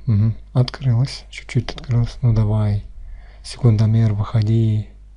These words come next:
Вот тут она должна быть выйти щас. Да, интернет, интернет слабый.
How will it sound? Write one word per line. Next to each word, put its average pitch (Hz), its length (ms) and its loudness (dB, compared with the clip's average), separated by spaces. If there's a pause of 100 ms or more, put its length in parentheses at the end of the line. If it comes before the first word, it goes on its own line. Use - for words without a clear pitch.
(160)
Вот 117 120 0
тут 120 200 2
она 113 180 4
должна 107 320 0
быть 101 160 -2
выйти 127 440 -2
щас. - 340 -10 (4000)
Да, 113 280 2
интернет, 113 380 0 (360)
интернет 123 440 2
слабый. 104 420 2